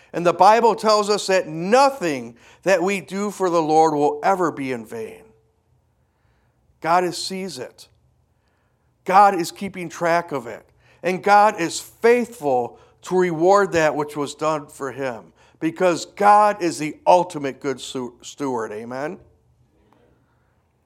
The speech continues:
Matthew nineteen, Jesus says, "Truly I tell you, in the renewal of all things, when the Son of Man sits on his glorious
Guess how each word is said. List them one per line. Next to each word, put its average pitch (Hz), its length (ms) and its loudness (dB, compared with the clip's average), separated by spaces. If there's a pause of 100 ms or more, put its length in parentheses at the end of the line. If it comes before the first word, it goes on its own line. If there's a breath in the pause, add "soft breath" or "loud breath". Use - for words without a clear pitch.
(2000)
Matthew 214 400 2
nineteen, 196 580 0
Jesus 170 420 -6
says, 143 480 0 (200)
"Truly 226 480 0
I 151 140 2
tell 160 240 -2
you, 160 240 0
in 131 60 -6
the 131 100 -6
renewal 151 680 0
of 127 120 -2
all 139 220 2
things, 123 680 -8 (640)
when 190 120 2
the 190 100 2
Son 240 220 4
of 226 80 2
Man 208 240 2
sits 220 300 0
on 208 120 4
his 180 160 -2
glorious 185 600 2